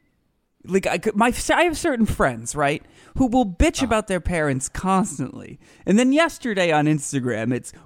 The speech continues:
Speaker 1: "Best mom ever. Don't know what I do without you." And it's like, "Don't know what I do without you." It sounds like you'd have a lot more stress based on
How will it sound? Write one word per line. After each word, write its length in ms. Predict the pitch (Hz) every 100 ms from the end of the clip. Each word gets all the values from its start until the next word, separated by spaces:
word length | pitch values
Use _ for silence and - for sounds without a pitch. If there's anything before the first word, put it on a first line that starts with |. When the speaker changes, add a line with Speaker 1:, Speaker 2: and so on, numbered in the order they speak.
| -
Speaker 1:
"Best 360 | 226 254 - 208
mom 320 | 233 226 214
ever. 300 | 202 156 143
Don't 320 | 131 214 240
know 100 | 240
what 120 | 233
I 80 | 226
do 160 | 185 214
without 380 | 185 180 214 175
you." 100 | 131
And 80 |
it's 80 | 127
like, 160 | 139 123
"Don't 160 | 180
know 80 | 277
what 80 | 262
I 80 | 175
do 140 | 202
without 280 | 190 170 277
you." 80 | 143
It 60 | 131
sounds 220 | 220 277
like 100 | 233
you'd 60 |
have 80 | 180
a 80 | 147
lot 180 | 165 220
more 140 | 196
stress 600 | 135 - - 156 269 -
based 280 | - 165 156
on 200 | 151 139